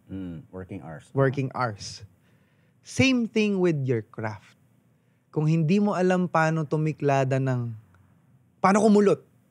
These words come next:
Speaker 2: pag inaral mo siya, inabot ka ng three months. Sabihin mong ten thousand per month. That's thirty thousand. You can increase yourself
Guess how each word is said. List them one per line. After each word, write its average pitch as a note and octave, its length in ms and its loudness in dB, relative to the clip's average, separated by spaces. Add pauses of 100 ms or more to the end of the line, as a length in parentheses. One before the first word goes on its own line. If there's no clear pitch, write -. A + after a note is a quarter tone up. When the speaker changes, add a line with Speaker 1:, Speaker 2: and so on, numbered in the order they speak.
(720)
Speaker 2:
pag F#3 240 0
inaral F#3 320 4
mo E3+ 160 4
siya, E3+ 240 -2
inabot D#3+ 400 2
ka D#3+ 160 0
ng D3 240 -2
three F#3+ 240 0
months. D#3 640 -4 (460)
Sabihin A3 680 2
mong A3 160 0
ten G3+ 240 -2
thousand F#3 400 0
per D#3 160 -4
month. B2 240 -8
That's F#3 400 -4
thirty A3+ 320 0
thousand. G3 400 0
You G3+ 160 0
can A#3+ 240 -4
increase G#3+ 640 0
yourself G3 560 2